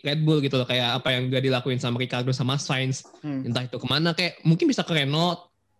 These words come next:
Speaker 1: Renault atau ke McLaren yang Ricardo juga mungkin nggak lama juga di situ kan. Tapi buat Tsunoda sih kayaknya mereka cukup yakin ya, apalagi kan itu juga keputusannya Marco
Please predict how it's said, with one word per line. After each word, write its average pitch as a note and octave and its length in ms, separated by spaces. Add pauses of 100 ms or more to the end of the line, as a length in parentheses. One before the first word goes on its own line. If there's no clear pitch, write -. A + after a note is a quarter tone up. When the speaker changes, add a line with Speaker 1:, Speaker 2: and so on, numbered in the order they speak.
(340)
Speaker 1:
Renault D3 580
atau D3+ 220
ke C#3+ 100
McLaren C3+ 680
yang D3 240 (920)
Ricardo D3 400
juga C#3+ 160
mungkin D3 240
nggak C3+ 120
lama C3 200
juga B2+ 160
di B2+ 140
situ B2+ 240
kan. D3+ 320
Tapi - 420
buat F3+ 160
Tsunoda D#3 400
sih F#3+ 220
kayaknya E3+ 320
mereka F#3 280 (1120)
cukup D#3+ 260
yakin F3+ 240
ya, D3+ 160
apalagi D3 320
kan B3+ 80
itu A3+ 160
juga G#3+ 240
keputusannya D#3 400
Marco D3+ 320